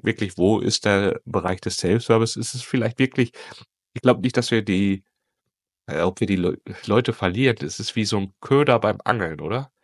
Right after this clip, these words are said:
Du, den, den hast, du wirfst die Angel in den Business-Bereich aus, weil du sagst, ich habe Ressourcenknappheit und ich habe so viele Themen, die,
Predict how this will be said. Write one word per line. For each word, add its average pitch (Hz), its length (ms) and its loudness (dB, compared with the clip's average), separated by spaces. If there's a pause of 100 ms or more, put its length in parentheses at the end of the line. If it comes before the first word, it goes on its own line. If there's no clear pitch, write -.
(280)
Du, 101 160 0
den, 101 220 0
den 98 220 -2
hast, - 300 0
du 110 140 0
wirfst 135 260 4
die 139 120 0
Angel 135 240 2
in 117 100 -2
den 104 160 0
Business-Bereich 135 840 -2
aus, 143 340 2
weil 101 140 4
du 101 200 0 (340)
sagst, 117 280 0
ich - 160 -6
habe 110 520 4
Ressourcenknappheit 123 1160 2 (300)
und 104 120 0
ich 101 100 -2
habe 104 160 0
so 110 120 4
viele 104 500 2 (400)
Themen, 123 400 4
die, 104 300 2